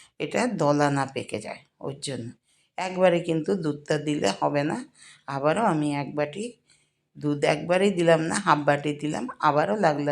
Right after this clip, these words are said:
আমি দেব। তো এইভাবে আগে সসটা রেডি করতে হবে, সসটায় যাতে কোনো দলা না থাকে। ততক্ষণ এইভাবে নেড়ে নেড়ে একদম ক্রিমি ক্রিমি মতো করে নিতে হবে এটাকে। এই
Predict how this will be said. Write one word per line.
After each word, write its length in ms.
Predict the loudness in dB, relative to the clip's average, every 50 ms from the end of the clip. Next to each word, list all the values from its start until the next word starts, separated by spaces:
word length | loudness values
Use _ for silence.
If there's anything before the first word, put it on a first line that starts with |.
| -2 -2
আমি 140 | -4 -6 -6 -10 -12 -14 -12 -12
দেব। 180 | -12 -12 -12 -16 -20 -20 _ _ _ _ _ _ _ _ _ _ _ _
তো 60 | -4 -4 -2
এইভাবে 300 | -2 -2 0 0 2 2 4 2
আগে 160 | 2 0 -4 -8 -6
সসটা 400 | -6 -6 -6 -8 -8 -4 -2 -2 0 2
রেডি 220 | 0 -2 -2 -4 -6 -4 -4
করতে 240 | -4 -4 -4 -6 -4 -2
হবে, 180 | -2 -2 -2 -6 -12 _ _ _ -20 -20 -20 -20 -20 _ _
সসটায় 420 | -6 -6 -6 -6 -4 0 0 0 0 0
যাতে 200 | -2 -4 -6 -8 -4 -2
কোনো 180 | 0 2 2 2 2 2 4 4
দলা 300 | 6 6 6 4 2 2 0 0 0
না 60 | 0 0 -2 -4
থাকে। 300 | -4 -4 -4 -6 -8 -14 -14 _ _ _ _ _ _ _ _ -14
ততক্ষণ 480 | -12 -6 -4 -6 -6 -4 -2 -2 2 2 4 4
এইভাবে 320 | 2 2 0 -2 -2 -2 -2 -2 0
নেড়ে 220 | -2 -2 -2 -2 -2 -2
নেড়ে 180 | -2 0 0 0 0 -2
একদম 280 | -4 -6 -6 -6 -6 -6 -8 -14 -10
ক্রিমি 320 | -8 -6 -4 -4 -4 -6 -8 -8
ক্রিমি 320 | -8 -6 -6 -4 -4 -4 -4 -2
মতো 240 | -4 -4 -4 -4 -6 -6 -8 -12 _ -20 -20 -20 -20 -20 _ _ _ -4
করে 180 | -2 0 0 0 -2
নিতে 200 | -4 -6 -8 -6 -4 -4
হবে 160 | -4 -4 -4 -4
এটাকে। 300 | -6 -6 -8 -10 -10 -14 -18 -18 _ _ _ _ _ _ _ _ _ _ _ _ _ _ _ _ _ _ _ _ _ _ _ _ _ _ _ _ _ _ _ -12
এই 100 | -8